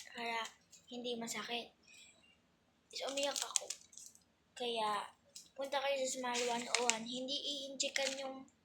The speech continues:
yung gums nyo, be. Ta-, tapos, para hindi ma-,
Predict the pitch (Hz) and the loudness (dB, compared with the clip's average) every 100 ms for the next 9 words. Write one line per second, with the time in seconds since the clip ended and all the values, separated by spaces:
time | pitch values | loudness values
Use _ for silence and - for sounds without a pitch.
0 | _ _ _ _ _ _ - 262 262 254 | _ _ _ _ _ _ 6 6 -2 -6
1 | - - 269 269 269 - - - _ - | -10 -6 -4 -4 -4 -2 -2 -4 _ -2
2 | 269 277 269 - 254 226 208 - - - | 2 2 0 -2 0 -2 -2 -4 -8 -10
3 | - - - - - - - - - - | -14 -14 -10 -10 -12 -20 -20 -12 -4 -2
4 | - - - - - - - - - - | -2 -4 -20 -18 -14 -12 -10 -10 -6 -6
5 | - - - - - - - - 247 - | -6 -6 -6 -8 -12 -14 -10 -2 -2 -2
6 | - - - 285 - 240 262 262 - - | -8 -10 -4 -2 2 2 2 -2 -4 -6
7 | - - - - - - 269 269 277 277 | -6 -6 -6 -6 -4 4 6 6 4 2
8 | 269 262 262 269 262 254 247 247 | 2 2 4 4 4 0 0 0